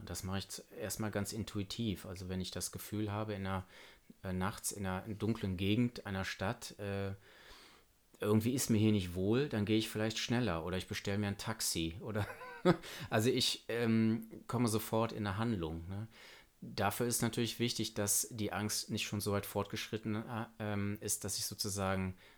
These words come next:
ähm, nicht mehr handlungsfähig bin, dass ich in so einer Erstarrung halt drin bin, ne? Dann, dann wird's ja schon therapeutisch.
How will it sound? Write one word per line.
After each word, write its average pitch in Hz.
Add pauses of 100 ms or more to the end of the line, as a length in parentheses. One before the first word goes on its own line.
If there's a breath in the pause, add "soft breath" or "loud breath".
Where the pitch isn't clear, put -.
(460 loud breath)
ähm, 90
nicht 95
mehr 92
handlungsfähig 101
bin, 87
dass 87
ich 92
in 104
so 95
einer 95
Erstarrung 92
halt 80
drin 82
bin, 85
ne? 98
Dann, 92
dann 90
wird's 95
ja 92
schon 95
therapeutisch. -